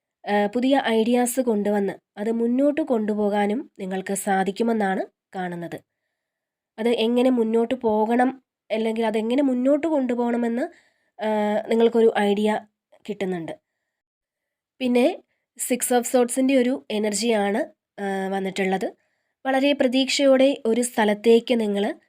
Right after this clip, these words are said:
ട്രാവൽ ചെയ്യുന്ന ഒരു എനർജിയാണ് കാണുന്നത്.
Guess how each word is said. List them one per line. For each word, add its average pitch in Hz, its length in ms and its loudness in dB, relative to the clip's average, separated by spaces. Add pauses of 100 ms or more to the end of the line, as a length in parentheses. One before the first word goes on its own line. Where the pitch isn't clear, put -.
(320)
ട്രാവൽ 254 420 4
ചെയ്യുന്ന 226 380 0
ഒരു 208 300 -2
എനർജിയാണ് 190 640 -2
കാണുന്നത്. 180 560 -2